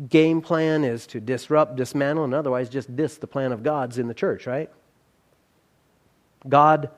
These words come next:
he wants us to use our spiritual gifts to encourage and build up one another. So Satan wants us to neg-, neglect those gifts and let them go to waste. So he'll come up with all kinds of reasons why you can't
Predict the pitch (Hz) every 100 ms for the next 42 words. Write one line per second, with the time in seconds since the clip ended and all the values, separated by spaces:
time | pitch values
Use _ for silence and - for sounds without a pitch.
0 | _ _ _ _ _ 180 180 175 - 170
1 | - 143 160 220 160 131 123 - 147 135
2 | - 120 113 110 - - 135 127 - -
3 | 139 131 - 190 185 135 123 117 143 165
4 | 170 196 - 117 104 95 - - _ _
5 | _ _ _ _ _ _ _ _ _ -
6 | 110 - 180 - 107 131 _ _ _ _
7 | _ _ _ - 127 - 131 - 143 -
8 | - _ _ 160 135 156 170 - 120 107
9 | 113 107 - - - _ 101 113 135 117
10 | 113 120 123 139 - - _ _ _ _
11 | _ _ _ _ _ _ _ - 147 185
12 | 180 170 160 156 139 _ _ _ - 156
13 | 143 147 151 143 139 127 127 160 147 139
14 | 131 135 135 127 160 - 151 131